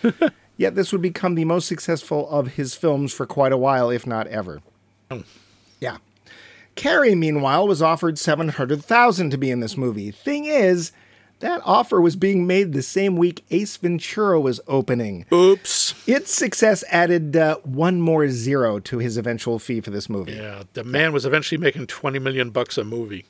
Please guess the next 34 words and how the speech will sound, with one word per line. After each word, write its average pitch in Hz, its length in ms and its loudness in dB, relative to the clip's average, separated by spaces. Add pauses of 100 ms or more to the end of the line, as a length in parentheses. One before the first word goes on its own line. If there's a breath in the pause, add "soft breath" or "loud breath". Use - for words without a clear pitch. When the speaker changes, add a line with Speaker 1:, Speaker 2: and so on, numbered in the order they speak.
(100)
Speaker 2:
Oh, 160 180 2
we'll, 175 260 2
we'll 196 220 2
get 208 260 0
to 147 220 0
Jim 143 320 -2
Carrey 135 380 0
in 120 120 -4
that 117 200 -6
now. 151 180 -8
Maybe 202 240 -4
I'll 196 80 -2
get 156 180 -8
to 139 100 -6
it 131 60 -8
now, 107 280 -6
'cause 104 180 -10
I 123 80 0
actually 139 220 -6
went 127 180 -6
and 117 80 -6
looked 117 220 -8
this 104 240 -8
up. 104 220 -10 (500 loud breath)
Uh, 117 280 -2
Jim 165 340 -4
Carrey, 165 600 0 (480)
he - 160 -4
did 143 240 0
three 196 400 0
movies 151 400 4
that 117 240 -4
year. 113 320 -10 (640)
Speaker 1:
Oh. 110 140 -12